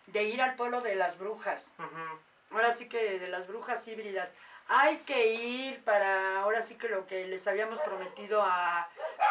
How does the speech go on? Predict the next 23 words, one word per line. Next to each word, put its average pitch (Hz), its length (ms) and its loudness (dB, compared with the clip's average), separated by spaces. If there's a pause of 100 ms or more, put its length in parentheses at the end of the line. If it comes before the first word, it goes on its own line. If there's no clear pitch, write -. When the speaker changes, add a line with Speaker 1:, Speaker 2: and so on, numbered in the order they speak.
(100)
Speaker 1:
al, - 840 0 (100)
ay 233 280 4
Dios, 302 260 2
y 294 40 2
ahora 294 120 4
hasta 277 200 2
los 214 160 -2
perros 269 320 0
están 254 280 2
ladrando. 269 580 6 (240)
No, 339 480 10
miren, 311 280 6
¿saben 339 320 4
qué? 349 180 2
¿Qué 359 240 -2
parece 269 340 2
si 220 100 -8
les 214 140 0
dejamos 240 320 -2
hasta - 220 -4
aquí? - 160 -2 (1300)
Speaker 2:
Y 311 140 -6
si - 140 -10